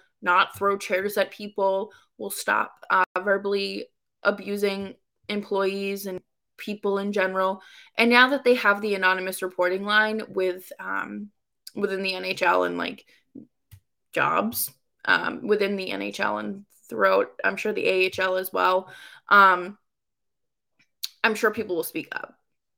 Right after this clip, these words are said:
because that's what launched the initial investigation back, uh, late last year.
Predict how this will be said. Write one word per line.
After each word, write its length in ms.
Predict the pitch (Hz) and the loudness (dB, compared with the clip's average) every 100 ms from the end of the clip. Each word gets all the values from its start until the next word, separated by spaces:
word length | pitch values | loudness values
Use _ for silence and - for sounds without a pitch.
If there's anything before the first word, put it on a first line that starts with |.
| - | -6
because 600 | 233 220 196 190 - - - | -4 4 4 4 -4 -6 4
that's 340 | 190 196 - | 6 4 -4
what 300 | 214 185 - | 0 0 0
launched 520 | 185 131 - - - | -2 -2 -6 -14 -10
the 140 | 180 170 | -6 -4
initial 360 | 156 - - | -4 -8 -10
investigation 920 | - - - - - - - - - - - _ _ | -10 -12 -12 -14 -10 -10 -8 -10 -12 -14 -20 _ _
back, 440 | 196 180 - _ - - | -2 -2 -4 _ -14 -8
uh, 260 | - - - _ - | -6 -8 -16 _ -8
late 200 | - - | -6 -2
last 320 | 92 - - | -4 -4 -10
year. 260 | 104 - | -8 -8